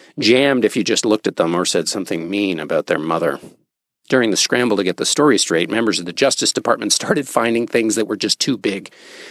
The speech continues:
to cover up, including a memo prepared for the president that mentioned diverting twelve million dollars in profit from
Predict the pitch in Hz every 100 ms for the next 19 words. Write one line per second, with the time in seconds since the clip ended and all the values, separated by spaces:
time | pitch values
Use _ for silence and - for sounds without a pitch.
0 | - - - - 98 120 139 80 101 95
1 | 113 98 90 87 117 110 90 90 131 98
2 | 123 98 - 87 127 113 - 101 123 123
3 | 165 180 - 147 135 117 151 143 101 110
4 | 135 131 127 120 101 95 98 95 92 -
5 | 110 - 92 - 131 98 98